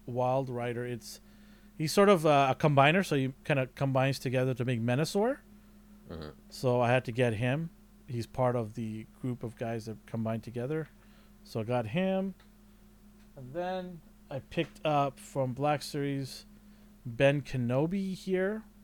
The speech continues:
Speaker 1: Got him. And what else here? If you hear noises, that's 'cause I'm putting my figures on the floor. <laughs> And then, obviously, this guy here.
Speaker 2: Oh, yeah.
Speaker 1: Did you get him?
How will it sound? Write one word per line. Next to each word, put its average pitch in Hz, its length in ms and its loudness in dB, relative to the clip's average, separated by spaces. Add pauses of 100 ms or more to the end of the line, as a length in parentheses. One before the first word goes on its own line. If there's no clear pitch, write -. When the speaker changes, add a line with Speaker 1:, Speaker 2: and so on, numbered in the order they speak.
(800)
Speaker 1:
Got 107 200 -8
him. 147 340 -6 (2500)
And 120 640 -14
what 135 120 -14
else - 300 -20 (1900)
here? - 100 -6 (120)
If 127 100 -12
you 135 80 -6
hear 156 160 2
noises, 135 340 0
that's 127 180 -2
'cause 113 180 -8
I'm 117 120 -2
putting 120 200 -2
my 110 60 -2
figures 110 500 -6
on 107 80 -8
the 98 60 -8
floor. 98 460 -12
<laughs> - 20 -4 (680)
And 165 120 6
then, 190 180 4 (180)
obviously, 160 340 4
this 190 220 4
guy 202 240 10
here. 202 280 4 (200)
Speaker 2:
Oh, 107 160 -2
yeah. 107 260 -4
Speaker 1:
Did 160 140 -2
you 262 60 -2
get 294 120 4
him? 359 140 0